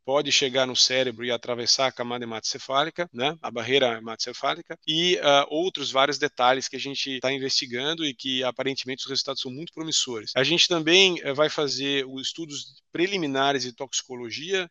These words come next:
pra poder definir corretamente as doses, né, pra executar o fase zero, já um, um primeiro teste em, a gente chama de first in human, né, que é o primeiro teste em humanos, e a gente vai selecionar pacientes terminais de câncer de glioblastoma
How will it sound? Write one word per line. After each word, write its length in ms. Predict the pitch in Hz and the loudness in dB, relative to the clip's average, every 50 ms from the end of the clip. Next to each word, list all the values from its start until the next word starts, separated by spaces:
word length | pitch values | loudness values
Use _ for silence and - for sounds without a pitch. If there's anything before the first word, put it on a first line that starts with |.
| _ _ - | _ _ -6
pra 100 | 139 131 | -6 -6
poder 320 | - 143 135 127 131 131 | -4 -6 -6 -4 -4 -6
definir 480 | 131 127 - - 127 120 123 143 151 - | -6 -6 -8 -8 -10 -8 -6 -6 -6 -6
corretamente 800 | - 135 123 127 131 - 123 117 123 135 143 139 - - 117 - | -6 -6 -6 -4 -4 -4 -4 -4 -2 -2 -2 -2 -4 -6 -8 -8
as 320 | - 117 113 113 113 117 | -6 -6 -4 -4 -6 -6
doses, 540 | 117 117 123 131 139 151 143 123 117 107 110 | -4 -2 2 4 6 6 4 4 -2 -6 -6
né, 120 | 120 127 | -6 -6
pra 200 | 127 - 127 120 | -4 -4 -4 -4
executar 580 | 117 120 127 - - 123 - - 131 123 120 117 | -2 -4 -6 -8 -12 -14 -6 0 2 4 4 2
o 140 | 113 110 - | 0 -4 -6
fase 340 | - 127 120 117 110 139 | -4 -2 -2 -2 -2 -4
zero, 400 | 131 120 127 127 139 151 160 156 | -4 -2 0 0 0 0 0 -2
já 380 | 131 117 127 131 135 135 131 123 | -4 -2 0 2 4 4 4 2
um, 100 | 117 113 | 0 -4
um 260 | 107 110 117 113 117 - | -10 -16 -20 -20 -20 -14
primeiro 320 | - 127 120 127 139 139 135 | -10 -8 -4 -4 -4 -4 -6
teste 580 | - - 135 131 127 - - - 123 120 120 123 123 | -6 -6 -4 -2 -2 -2 -2 -2 -4 -8 -14 -16 -14
em, 300 | 120 117 117 117 113 110 | -12 -10 -10 -10 -10 -10
a 40 | |
gente 140 | 110 120 120 | -8 -4 -4
chama 220 | - - 131 123 117 | -4 -4 -4 -6 -8
de 60 | 113 | -10
first 380 | - - 143 147 139 - - | -6 -4 -2 -2 0 0 -2
in 220 | 131 117 107 117 131 | -2 -4 -8 -8 -8
human, 300 | 147 170 170 143 120 113 | -6 -4 -4 -4 -4 -4
né, 180 | 117 127 135 | -2 -2 -4
que 140 | 131 - 127 | -2 -2 -2
é 20 | 117 | -4
o 100 | 113 110 | -4 -4
primeiro 380 | - 127 120 127 139 143 151 | -6 -6 -4 -2 -2 -2 -4
teste 640 | 143 - - 131 135 135 131 - - - 120 120 120 | -4 -2 0 2 2 4 2 2 0 0 -2 -6 -8
em 160 | 131 143 151 147 | -8 -6 -4 -4
humanos, 600 | 135 123 123 127 139 151 160 160 156 139 - - | -2 -2 -2 -2 0 -2 -2 -2 -4 -4 -4 -4
e 60 | 123 | -4
a 60 | 120 110 | -4 -6
gente 180 | 131 139 127 | -6 -6 -4
vai 300 | 131 135 135 135 135 127 | 0 2 2 2 2 2
selecionar 560 | - - 139 131 120 - - 127 123 127 127 - | 0 -2 -2 -2 -2 -2 -2 -2 -2 -2 -2 -2
pacientes 500 | - 123 - - - 131 135 - - - | -4 -4 -2 -2 -2 -2 -2 -2 -4 -2
terminais 680 | 135 127 123 120 117 117 120 131 135 139 135 117 110 | -4 -4 -4 -4 -4 -2 0 2 2 2 0 0 -4
de 120 | 110 113 | -8 -12
câncer 320 | - - 135 127 - - 123 | -10 -8 -6 -4 -4 -6 -6
de 100 | 117 117 | -10 -14
glioblastoma 840 | 120 127 139 135 123 123 117 - - - 135 135 143 147 151 | -12 -10 -10 -8 -8 -2 0 2 2 2 0 -2 -2 -2 -4